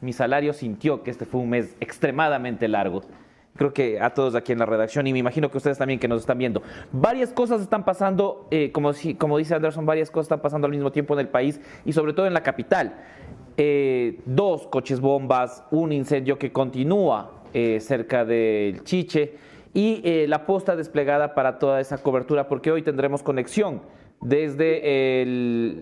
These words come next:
los, las cercanías al incendio y además una agenda que incluye al alcalde de Quito, Pavel Muñoz, para que explique lo que se está haciendo, cómo se está trabajando en estas dos problemáticas que, eh, empezaron la tarde y noche de ayer. Además,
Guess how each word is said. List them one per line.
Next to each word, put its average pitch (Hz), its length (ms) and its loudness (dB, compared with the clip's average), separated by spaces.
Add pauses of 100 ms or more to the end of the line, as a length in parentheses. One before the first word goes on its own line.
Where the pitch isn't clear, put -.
los, 127 360 0
las 127 100 0
cercanías 151 640 0
al 120 180 0
incendio 139 640 0
y 151 120 0
además 160 480 0
una 156 180 0
agenda 156 400 0
que 156 80 -2
incluye 156 600 0
al 123 140 2
alcalde 151 400 0
de 147 100 -2
Quito, 156 280 -4
Pavel 147 200 0
Muñoz, 147 300 -2
para 135 220 0
que 127 100 -8
explique 151 560 -2 (260)
lo 202 240 2
que 180 100 -2
se 165 120 -10
está 147 140 -2
haciendo, 147 340 -2
cómo 175 180 -2
se 170 120 -6
está 160 160 -2
trabajando 147 580 0
en 143 160 0
estas 143 260 0
dos 139 140 0
problemáticas 135 760 0 (400)
que, 160 320 2
eh, 131 380 2
empezaron 127 580 0
la 107 180 0
tarde 117 400 2
y 113 120 -2
noche 113 320 0
de 113 100 2
ayer. 107 420 0
Además, 156 600 0